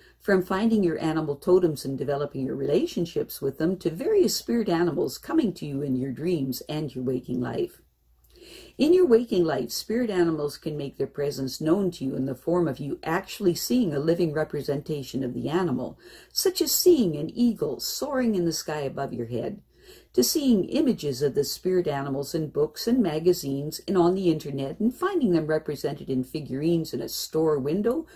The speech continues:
or on a person's desk. In many ways, spirit animals come to us to deliver timely messages.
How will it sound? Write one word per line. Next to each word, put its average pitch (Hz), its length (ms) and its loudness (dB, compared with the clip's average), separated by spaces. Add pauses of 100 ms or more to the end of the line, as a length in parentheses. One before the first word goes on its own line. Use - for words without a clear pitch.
(240)
or 440 180 4
on 269 100 6
a 175 40 0
person's 151 520 -4
desk. - 520 -6 (840)
In 170 300 4
many 226 260 6
ways, 160 400 2
spirit 220 380 -2
animals 151 520 0
come 359 340 0
to 135 220 -6 (120)
us 135 300 -4
to - 120 -10
deliver 151 420 2
timely 131 460 -4
messages. - 760 -4